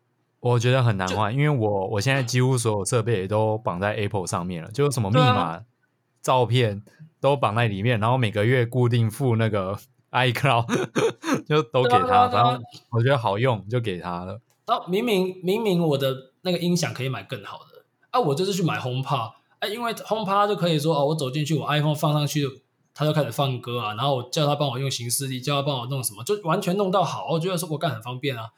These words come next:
Speaker 2: <laughs> 对不对？
Speaker 1: 其实，其实大颗的那颗音质还 OK 啦，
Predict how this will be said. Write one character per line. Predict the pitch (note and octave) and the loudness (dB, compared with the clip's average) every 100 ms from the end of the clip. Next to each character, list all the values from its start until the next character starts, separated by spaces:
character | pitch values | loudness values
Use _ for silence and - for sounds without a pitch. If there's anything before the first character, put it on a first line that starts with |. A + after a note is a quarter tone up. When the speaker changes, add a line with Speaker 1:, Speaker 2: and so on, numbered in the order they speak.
| - - | -16 -16
Speaker 2:
<laughs> | - - | -10 -2
对 | F3 | 2
不 | E3 | 4
对？ | F3 D3+ D#3 - - - | 4 4 0 -2 -12 -8
Speaker 1:
其 | - F3+ | -4 0
实， | F#3+ G3+ | 0 2
其 | - | 0
实 | G#3+ | 0
大 | A3+ B3 G3 | 0 2 2
颗 | - E3+ | 2 2
的 | E3+ B2+ | 4 4
那 | B2 | 2
颗 | A#2+ C3+ B2+ B2+ C3+ - - | 2 4 4 2 -2 -8 0
音 | D#3+ | 2
质 | D3 A#2 G#2 | 4 2 0
还 | F#2+ F#2+ | 0 0
OK | G#2+ G#2+ G2+ F#2+ | 0 0 -2 -4
啦， | F#2+ | -4